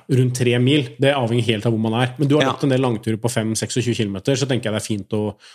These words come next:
Speaker 1: å bygge videre derfra.
Speaker 2: Ja.
Speaker 1: Men for de
Speaker 2: Eh.
Speaker 1: av dere som skal løpe maraton i april, og er vant til nå å løpe femten kilometer på langtur, så ikke tenk at nå skal jeg løpe åtteogtjue, jeg også. Det er viktig å utvide
Speaker 2: Nei,
Speaker 1: jevnt
Speaker 2: ikke
Speaker 1: og
Speaker 2: sant.
Speaker 1: trutt. Mm.
Speaker 2: Ja,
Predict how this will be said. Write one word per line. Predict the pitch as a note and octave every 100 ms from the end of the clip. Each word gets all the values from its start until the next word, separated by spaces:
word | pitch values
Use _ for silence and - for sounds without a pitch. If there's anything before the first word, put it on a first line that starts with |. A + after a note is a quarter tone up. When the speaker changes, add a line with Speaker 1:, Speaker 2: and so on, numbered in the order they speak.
| -
Speaker 1:
å | B2
bygge | A2+ A#2+ A#2+
videre | G#2 G2+
derfra. | F3+ - B2 - _ B2
Speaker 2:
Ja. | G#2+ F2 - _ -
Speaker 1:
Men | A#2
for | D#3
de | B2+
Speaker 2:
Eh. |
Speaker 1:
av | A#2+
dere | B2+ C3
som | D3 C3 C3
skal | B2 C#3
løpe | C3 G#2+ - A2+ A2 A2
maraton | A2+ G#2 B2
i | A#2
april, | - D3+ F3 C#3+
og | B2
er | B2
vant | A2+ F#2+
til | -
nå | A#2+
å | A2
løpe | - A#2+
femten | C3 G2 -
kilometer | G#2+ G2+
på | -
langtur, | A#2 G2+ C#3+ D#3 - -
så | C3+
ikke | B2 -
tenk | A#2+ A2+
at | A#2
nå | A2+
skal | - A#2
jeg | G#2+
løpe | G#2
åtteogtjue, | A2+ - G#2 G#2+
jeg | G2+
også. | F#2+ - B2+ B2+ _ _ _
Det | C3
er | C3
viktig | B2+ C#3
å | C3 C#3
utvide | A2+
Speaker 2:
Nei, | D3 D3+
Speaker 1:
jevnt | C3+ A#2+
Speaker 2:
ikke | A#2+ B2+
Speaker 1:
og |
Speaker 2:
sant. | A#2+
Speaker 1:
trutt. | - - - _
Mm. | A2+ G2
Speaker 2:
Ja, | A#2 C#3 A#2+